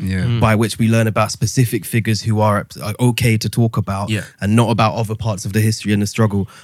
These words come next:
Speaker 2: Mm.
Speaker 3: I do generally think that Black History Month would be a vehicle for a revolution.
Speaker 2: Mm.
Speaker 3: Um, and I, I don't know, I'm trying, I kinda, I kinda
Speaker 1: But
Speaker 3: like
Speaker 1: if,
Speaker 3: that.
Speaker 1: and if
Speaker 3: But
Speaker 1: not, sorry, go on, go on,
Speaker 3: no,
Speaker 1: go
Speaker 3: no,
Speaker 1: on.
Speaker 3: no, no. And I, and I think that another big aspect of it is the celebratory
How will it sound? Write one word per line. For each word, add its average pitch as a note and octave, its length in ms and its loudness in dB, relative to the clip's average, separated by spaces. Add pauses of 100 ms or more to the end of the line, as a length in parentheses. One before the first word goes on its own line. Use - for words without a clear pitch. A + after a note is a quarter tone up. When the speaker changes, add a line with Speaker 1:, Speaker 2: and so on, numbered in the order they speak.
Speaker 2:
Mm. G#2 80 -2
Speaker 3:
I A#2+ 140 4
do A#2+ 260 4
generally A2+ 380 2
think G2+ 180 -2
that F#2+ 140 -6
Black A2 220 0
History A2+ 360 0
Month G2+ 280 0
would G2 180 -6
be G2 240 -2
a G#2 140 0
vehicle G#2+ 580 2
for G2 160 -4
a - 20 -2
revolution. G2+ 720 -4 (240)
Speaker 2:
Mm. G#2+ 160 2
Speaker 3:
Um, F#2+ 400 0 (520)
and G2+ 120 -6
I, D#2 40 -4 (140)
I A3+ 120 -4
don't C4+ 100 2
know, F4+ 200 -2
I'm G#3 140 2
trying, A#3+ 180 0
I E3+ 60 0
kinda, G#3+ 200 2
I G#3 80 2
kinda - 200 4
Speaker 1:
But F#3+ 60 6
Speaker 3:
like F#3 160 6
Speaker 1:
if, A2 60 2
Speaker 3:
that. E3 180 4
Speaker 1:
and D3+ 100 8
if F3+ 80 8
Speaker 3:
But D3 140 6
Speaker 1:
not, F3 200 4 (180)
sorry, G#2 240 -2
go G#2 120 -2
on, G2+ 300 -4
go - 60 -14
on, - 40 -2
Speaker 3:
no, D3 180 6
Speaker 1:
go - 220 -12
Speaker 3:
no, D#3+ 100 2
Speaker 1:
on. F3+ 60 4
Speaker 3:
no, F#3 60 4
no. D#3+ 100 4
And C#3 140 4
I, D#3 180 6
and C#3+ 120 2
I C#3+ 80 2
think C#3+ 380 0
that A#2 180 2
another C3 320 6
big B2 400 0
aspect B2+ 480 0
of F#2+ 120 -2
it G2 140 -4
is G2+ 200 -8
the G#2 100 -4
celebratory G#2+ 1120 0